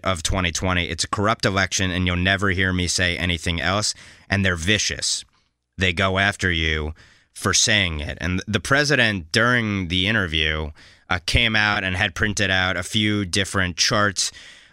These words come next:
Uh, first of all, showing, you know, sort of his disdain for Senator Mitch McConnell, saying, "Here's where Senator McConnell was in twenty twenty,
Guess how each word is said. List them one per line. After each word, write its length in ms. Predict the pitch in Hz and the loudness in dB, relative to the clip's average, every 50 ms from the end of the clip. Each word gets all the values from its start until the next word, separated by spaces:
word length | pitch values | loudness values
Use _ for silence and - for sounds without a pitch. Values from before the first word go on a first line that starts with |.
| - | -4
Uh, 80 | - 95 | -4 -4
first 360 | - - 147 156 160 - - | 0 2 2 2 2 2 0
of 100 | 147 131 | 2 4
all, 160 | 131 127 117 | 4 4 4
showing, 680 | 107 - - 120 117 117 117 113 113 110 107 104 104 69 | 2 0 2 2 2 2 2 2 2 2 0 -2 -2 -4
you 160 | 80 104 104 | -2 -2 0
know, 100 | 98 90 | 0 0
sort 280 | 82 - - 139 127 127 | 0 -2 0 2 2 2
of 60 | 113 | 2
his 180 | 110 120 110 92 | 2 0 -2 0
disdain 840 | - 110 101 - - - 98 98 98 101 101 101 98 98 98 98 92 | 0 0 -2 0 0 0 0 2 2 2 2 0 0 0 -2 -2 -4
for 560 | - - 95 90 90 90 87 87 85 85 - | -4 -4 -2 0 0 0 0 0 0 -2 -2
Senator 460 | - - - 104 98 98 92 92 92 | -2 -2 0 0 0 0 0 0 0
Mitch 260 | 90 92 92 90 - 90 | 0 -2 -2 -2 -2 -4
McConnell, 560 | 87 85 - 98 95 95 95 95 92 92 90 | -4 -4 -2 -2 -2 0 0 0 -2 -2 -2
saying, 300 | - - 92 90 85 85 | 0 0 0 0 0 0
"Here's 260 | 90 123 123 120 110 | 0 2 2 2 0
where 100 | 120 110 | 0 0
Senator 280 | - 120 107 104 98 95 | 0 0 0 -2 0 -2
McConnell 400 | 92 - - 98 95 92 92 85 | -4 -2 -2 -2 -2 -2 -2 -2
was 320 | 90 92 90 90 87 82 | -2 -2 -2 -2 -2 -2
in 140 | 87 87 82 | -4 -4 -4
twenty 280 | - - 90 87 85 | -6 -4 -4 -4 -4
twenty, 460 | 82 - 92 90 90 90 90 90 90 | -4 -4 -4 -2 -2 0 0 -2 -2